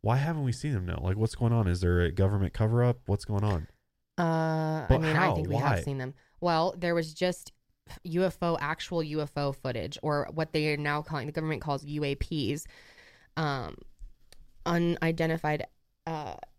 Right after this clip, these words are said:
Speaker 2: did I say astral phenomenon? Is that what it is? Or
Speaker 1: No, it's unidentified aerial phenomenon.
Speaker 2: Aerial, astral. <laughs> Unidentified aerial phenomenon. They just released a video that was confirmed that was from, like, a fighter jet.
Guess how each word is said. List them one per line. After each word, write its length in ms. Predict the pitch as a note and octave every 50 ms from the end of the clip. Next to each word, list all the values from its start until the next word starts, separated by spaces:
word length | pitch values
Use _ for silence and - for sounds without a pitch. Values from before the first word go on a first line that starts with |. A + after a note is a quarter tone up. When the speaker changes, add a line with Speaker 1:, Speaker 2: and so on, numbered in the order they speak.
| _ _ _
Speaker 2:
did 80 | - F#3
I 40 | F#3+
say 220 | - - A3+ - -
astral 500 | - C#3+ - F#3 - - - - - - -
phenomenon? 480 | - - - - - - G3+ G3+ G3 F#3+
Is 100 | F#3+ F#3
that 160 | F#3+ F#3 -
what 80 | - G#3+
it 100 | G#3+ A3
is? 240 | A#3+ A#3+ A#3+ - -
Or 160 | - - - -
Speaker 1:
No, 200 | - A2 G2+ F#2+
it's 200 | F#2+ - - - -
unidentified 640 | G#2+ A2+ A#2 A2 G#2+ A2 G2+ G2+ G2 - G2+ F#2+ F2+
aerial 260 | - F#2 F#2 F2+ F2 F2+
phenomenon. 320 | - - E2+ E2+ E2+ E2
Speaker 2:
Aerial, 460 | A3 A3+ A3 G3+ E3+ C#3 - - - - -
astral. 460 | - D#3+ D#3+ - - - - - - F3+ - - - -
<laughs> 220 | - - _ -
Unidentified 680 | G3 G#3+ A#3+ C4 B3+ G3+ G#3+ G3+ G3+ G3 G3+ F#3 E3+ -
aerial 340 | - E3 E3+ E3+ E3+ E3 E3
phenomenon. 640 | - D3+ D3+ D3+ D3 D3 C#3 C3 E2 - - F3+ - - - - - - - -
They 100 | A3+ A3+
just 220 | A3 A#3 D4+ D#4 -
released 360 | B3 A3 A3 A3+ A3+ - -
a 40 | E3+
video 360 | E3+ F3 F3 D#3+ C#3+ C#3 C#3
that 140 | C#3 C3+ -
was 120 | D#3 -
confirmed 560 | - - D#3+ D3 - - D#3+ D#3 C#3+ C#3 C#3+
that 80 | - C3+
was 120 | C3 C3+
from, 160 | - - D3+ D3
like, 120 | D3 -
a 60 | -
fighter 360 | - - - C#3+ C#3+ D3 C#3
jet. 320 | C#3 C3+ B2 G#2 A#2 -